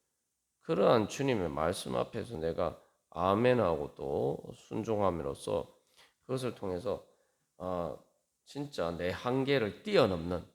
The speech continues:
바로 그 하나님의 말씀을 경험해야 된다. 그래서 내가 죽을 것처럼 보이지만,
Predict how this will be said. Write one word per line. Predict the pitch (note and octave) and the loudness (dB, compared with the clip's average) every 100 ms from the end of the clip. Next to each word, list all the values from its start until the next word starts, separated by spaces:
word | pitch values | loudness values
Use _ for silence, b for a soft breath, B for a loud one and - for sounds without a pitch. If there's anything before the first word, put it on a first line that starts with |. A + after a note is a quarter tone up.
| _ _ _ _ | _ _ _ _
바로 | - F#2+ | -10 -10
그 | - D3+ | -6 -6
하나님의 | D3 G3+ F3+ D3+ G2+ D#2+ | -4 0 2 2 2 -2
말씀을 | E2 E2+ G2 - G#3+ G2+ D#2 A#1 - - | -6 -6 -6 -8 -2 -2 -2 -8 -18 -16
경험해야 | - G2+ E2 E2 F#2 F#2+ | -6 -6 -6 -6 -6 -6
된다. | A1+ G1+ _ _ _ _ _ _ _ _ _ _ _ _ _ _ _ b b b b b b b b b _ - | -8 -18 _ _ _ _ _ _ _ _ _ _ _ _ _ _ _ b b b b b b b b b _ -4
그래서 | D#3 C#3+ | 0 8
내가 | B2+ C#3+ | 10 10
죽을 | C#3+ F#3+ G#3 | 6 4 4
것처럼 | D#3 C3 C#3 A#2+ | 4 0 2 2
보이지만, | G#2+ G#2+ F#2 F#2 F#2 D3+ | 2 2 2 0 2 0